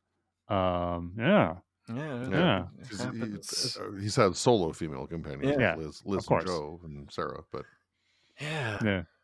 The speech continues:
Speaker 2: Yes, but, but, uh, yeah, which it makes it even more criminal that they're kind of, you know, really underused and, and, like, passed out for half of the story.
Speaker 1: Hmm.
Speaker 3: <laughs>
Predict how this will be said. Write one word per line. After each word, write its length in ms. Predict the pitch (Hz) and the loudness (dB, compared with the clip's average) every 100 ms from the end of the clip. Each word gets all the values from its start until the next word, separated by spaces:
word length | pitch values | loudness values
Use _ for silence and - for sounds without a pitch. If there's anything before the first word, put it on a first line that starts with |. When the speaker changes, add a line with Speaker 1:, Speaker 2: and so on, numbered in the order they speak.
| _ | _
Speaker 2:
Yes, 600 | 123 120 101 95 - - - | -8 -6 -6 -8 -10 -12 -10
but, 340 | 113 131 131 | 2 2 2
but, 200 | 139 139 120 | 4 4 4
uh, 220 | 156 139 | 0 0
yeah, 440 | 147 156 156 139 156 | 0 4 4 4 0
which 260 | 160 156 | 2 2
it 160 | 170 151 | 2 -2
makes 300 | 156 160 - | 0 0 2
it 60 | 147 | 0
even 120 | 143 | 2
more 140 | 143 | 0
criminal 340 | 143 143 131 120 | 2 0 2 0
that 160 | 120 120 | 0 0
they're 80 | 110 | -2
kind 180 | 127 | 0
of, 180 | 117 101 - | -2 -4 -8
you 140 | 123 | -4
know, 60 | 110 | -2
really 260 | 104 113 110 | 0 0 2
underused 560 | 110 104 113 113 - | 2 2 0 0 -2
and, 160 | 101 - | -8 -8
and, 160 | 117 107 | -4 -2
like, 200 | 101 - | -2 -2
passed 340 | 120 107 - | -2 0 0
out 220 | 110 139 | -2 -4
for 160 | - 98 | -4 -2
half 200 | 107 95 | -2 -2
of 100 | 101 | -6
the 100 | 107 | -6
story. 320 | - 98 92 _ - - - - - _ _ _ _ - | -4 -4 -4 _ -20 -18 -18 -18 -20 _ _ _ _ 0
Speaker 1:
Hmm. 320 | 131 123 107 | 2 4 2
Speaker 3:
<laughs> 20 | 87 | 0